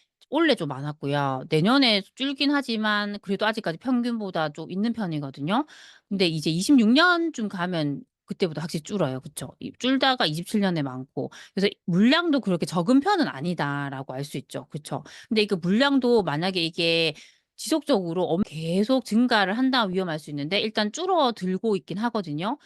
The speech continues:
그래서 이것보다는 일단 미분양이 더 중요하긴 해요. 근데 미-, 근데 미분양이 아직은 최근 늘었기 때문에 그런 리스크가 있다라고 볼 수 있습니다. 그래서 지금은 대전이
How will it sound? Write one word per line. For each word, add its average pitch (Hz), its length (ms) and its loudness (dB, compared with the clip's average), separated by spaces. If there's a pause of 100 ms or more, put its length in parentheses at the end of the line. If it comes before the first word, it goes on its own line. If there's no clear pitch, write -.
(220)
그래서 196 160 0
이것보다는 247 800 0
일단 170 240 -6
미분양이 196 640 2
더 - 160 -10
중요하긴 151 480 -2
해요. 143 220 -2
근데 160 160 -4
미-, 160 160 -2
근데 151 240 -4
미분양이 180 420 0
아직은 160 460 -2
최근 180 240 -4
늘었기 175 300 -2
때문에 151 540 0 (360)
그런 170 160 0
리스크가 180 420 -2
있다라고 147 1120 -2
볼 196 160 2
수 170 80 -2
있습니다. 147 380 -4
그래서 196 640 4
지금은 160 600 -2
대전이 156 760 -2